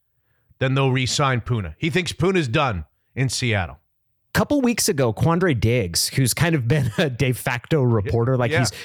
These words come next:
Speaker 1: He's an
Speaker 2: he's,
Speaker 1: insider.
Speaker 2: he's disguised himself as a
Speaker 1: Yeah.
Speaker 2: reporter on
Speaker 1: Yeah.
Speaker 2: Twitter
Speaker 1: He's Adam
Speaker 2: sometimes.
Speaker 1: Schefter. Yeah.
Speaker 2: He made a reference. I think he had, I think it was big eyes emoji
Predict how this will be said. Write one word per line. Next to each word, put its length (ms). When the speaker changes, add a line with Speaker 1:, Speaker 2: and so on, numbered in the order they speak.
Speaker 1:
He's 160
an 60
Speaker 2:
he's, 80
Speaker 1:
insider. 300
Speaker 2:
he's 120
disguised 540
himself 340
as 140
a 20
Speaker 1:
Yeah. 60
Speaker 2:
reporter 400
on 60
Speaker 1:
Yeah. 100
Speaker 2:
Twitter 240
Speaker 1:
He's 100
Adam 260
Speaker 2:
sometimes. 40
Speaker 1:
Schefter. 460
Yeah. 300
Speaker 2:
He 220
made 280
a 80
reference. 760
I 100
think 160
he 40
had, 300
I 80
think 160
it 40
was 120
big 320
eyes 300
emoji 560